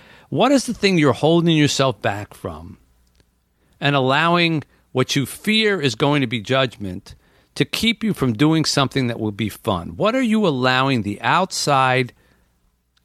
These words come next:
echo to prevent you from having the inside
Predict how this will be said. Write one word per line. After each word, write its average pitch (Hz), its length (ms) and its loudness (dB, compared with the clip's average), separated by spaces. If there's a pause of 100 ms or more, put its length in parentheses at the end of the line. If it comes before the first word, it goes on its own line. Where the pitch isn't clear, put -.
(120)
echo 85 680 -4 (1600)
to 165 140 0
prevent 147 480 0
you 156 160 0
from 143 160 -4
having 123 400 0
the 113 200 -2
inside 107 840 0